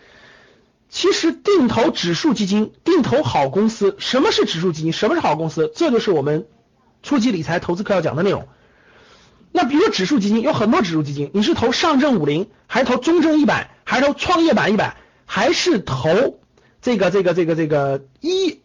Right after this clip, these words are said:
医疗指数基金、环保指数基金、军，军，军工指数基金等等等等，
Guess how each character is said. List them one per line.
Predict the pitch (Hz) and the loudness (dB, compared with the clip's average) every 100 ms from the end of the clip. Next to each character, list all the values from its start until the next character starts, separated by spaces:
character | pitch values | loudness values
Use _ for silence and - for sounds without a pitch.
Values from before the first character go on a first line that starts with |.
| - | -8
医 | 403 415 | -2 2
疗 | 214 208 | 2 0
指 | 180 | -2
数 | 165 | -4
基 | 135 | -4
金、 | 151 147 - | -4 -6 -8
环 | - 202 269 359 | -6 -2 0 2
保 | 294 | 0
指 | 185 | 0
数 | 151 143 | -4 -6
基 | 135 | -6
金、 | 143 - _ _ _ | -10 -14 _ _ _
军， | - 311 339 302 - - - | 0 2 4 2 -2 -14 -2
军， | 294 302 | 0 0
军 | 233 311 | 2 2
工 | 320 294 | 2 2
指 | 160 | 0
数 | 143 | -2
基 | |
金 | 151 147 | -4 -4
等 | 202 269 | 0 0
等 | 208 127 | 0 0
等 | 147 | -2
等， | 117 | -4